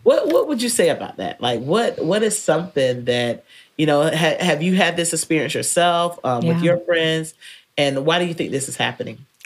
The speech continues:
Speaker 2: This is when I start sounding like the preacher's daughter that I am. Um,
Speaker 1: <laughs>
Speaker 2: white supremacy is such a stronghold. Like,
Speaker 1: Yeah.
Speaker 2: it's demonic.
Speaker 1: Yeah.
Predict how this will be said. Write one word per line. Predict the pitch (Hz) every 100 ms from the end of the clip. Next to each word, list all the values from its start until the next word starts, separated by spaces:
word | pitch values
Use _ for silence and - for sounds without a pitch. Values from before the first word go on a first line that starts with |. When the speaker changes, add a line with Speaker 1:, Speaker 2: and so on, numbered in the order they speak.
| -
Speaker 2:
This | 180 208
is | 240
when | 202 196
I |
start | 190 165 147
sounding | 151 147 160
like | 147
the | 151
preacher's | 143 147 139 156
daughter | 143 135 143
that | 139 139
I | 131
am. | 127 131 156 151 - -
Um, | 170 143 131 120 143 - -
Speaker 1:
<laughs> | - -
Speaker 2:
white | - 247
supremacy | 311 226 214 226
is | 190
such | 190
a | 220
stronghold. | - 160 123 151 123 78 - _ _ -
Like, | 170 151
Speaker 1:
Yeah. | 139 117
Speaker 2:
it's | 214 -
demonic. | 311 202 135
Speaker 1:
Yeah. | -